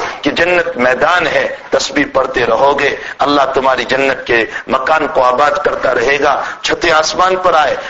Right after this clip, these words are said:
موسیٰ علیہ السلام پوچھ رہے ہیں، "کیا ہدیہ لائے؟" فرمایا، "پچاس نماز۔" فرمایا، "میری امت دو نماز نہیں پڑھتی تھی، تمہاری امت پچاس کہہ رہے پڑھے گی، جاؤ واپس،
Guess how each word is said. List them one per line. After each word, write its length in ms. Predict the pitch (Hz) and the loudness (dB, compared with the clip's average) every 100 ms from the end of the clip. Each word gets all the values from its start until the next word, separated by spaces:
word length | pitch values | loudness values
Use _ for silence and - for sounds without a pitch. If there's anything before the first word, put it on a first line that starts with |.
| - - | -10 -4
موسیٰ 300 | 147 - 139 | -2 0 0
علیہ 140 | 131 | 0
السلام 300 | - 127 131 - | -2 0 0 0
پوچھ 240 | 156 147 | 0 2
رہے 120 | 139 135 | 2 0
ہیں، 80 | 113 - - | -2 -10 -10
"کیا 300 | - 147 139 | -2 0 2
ہدیہ 220 | 135 135 143 | 0 2 4
لائے؟" 340 | 143 139 113 - - - | 4 2 0 -4 -8 -2
فرمایا، 380 | 113 120 127 123 | 0 2 0 0
"پچاس 500 | - 127 151 143 135 | 0 0 2 0 0
نماز۔" 540 | 143 147 127 - - | 0 2 0 -4 -2
فرمایا، 300 | 123 131 139 | 0 2 2
"میری 240 | 135 139 | 2 2
امت 280 | 143 143 143 | 2 0 0
دو 100 | 156 | 2
نماز 300 | 151 156 151 | 2 2 2
نہیں 140 | 151 151 | 2 0
پڑھتی 280 | 151 156 | 0 0
تھی، 200 | 143 147 - - - | 0 0 -4 -10 -2
تمہاری 300 | 131 139 143 | 0 2 2
امت 260 | 147 147 | 0 0
پچاس 360 | 143 139 151 143 | -2 0 0 0
کہہ 100 | 160 | 0
رہے 140 | 156 151 | 0 0
پڑھے 240 | 147 156 | 0 0
گی، 180 | 156 151 - - - | 0 -2 -4 -8 0
جاؤ 200 | 147 147 | 2 4
واپس، 440 | 156 156 165 | 4 4 0